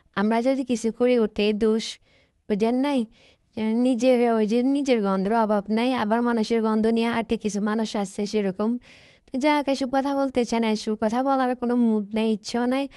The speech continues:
যেসব মানুষ মানুষের, উম, মানুষের পিছনে সমালোচনা করে, তারপরে মানুষের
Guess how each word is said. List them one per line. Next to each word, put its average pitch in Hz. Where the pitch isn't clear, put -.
যেসব 202
মানুষ 233
মানুষের, 226
উম, 269
মানুষের 202
পিছনে 233
সমালোচনা 220
করে, 226
তারপরে 214
মানুষের 233